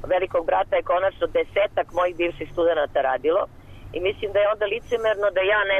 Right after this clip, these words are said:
prođem na svojoj koži to i da vidim koji je to horor kada već,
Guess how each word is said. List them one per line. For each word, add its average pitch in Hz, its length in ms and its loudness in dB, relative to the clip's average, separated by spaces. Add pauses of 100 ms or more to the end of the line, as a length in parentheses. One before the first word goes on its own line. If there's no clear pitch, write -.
prođem 180 360 0
na 165 100 2
svojoj 185 320 0
koži 175 400 -2 (100)
to 175 200 4 (400)
i 170 100 -2
da 160 80 4
vidim 170 340 2
koji 170 220 2
je 156 160 0
to 170 100 -2
horor 160 380 2 (420)
kada 151 220 2
već, 151 220 2